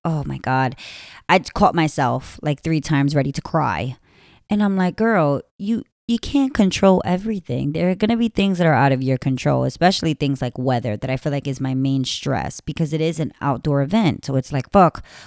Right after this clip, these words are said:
what if it rains? Everything that I have planned, can we have our lake parties? Can we have our pool parties?" So yeah.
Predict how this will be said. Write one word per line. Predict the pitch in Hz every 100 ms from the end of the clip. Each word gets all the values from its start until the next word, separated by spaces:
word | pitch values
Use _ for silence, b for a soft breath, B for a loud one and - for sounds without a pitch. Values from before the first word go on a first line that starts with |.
| -
what | 143
if | 131
it | 120
rains? | 156 185 175 170 165 139
Everything | - - 147 139
that | 131
I |
have | 135 135 -
planned, | - 175 202 202 180 175 165 -
can | 151
we | 143
have | 135
our | 127 139
lake | 175 165 -
parties? | 165 131 135
Can | 160
we | 151
have | 139 127
our |
pool | 135 - 185
parties?" | - 160 139 127 - B B B B
So | - 156
yeah. | 127 -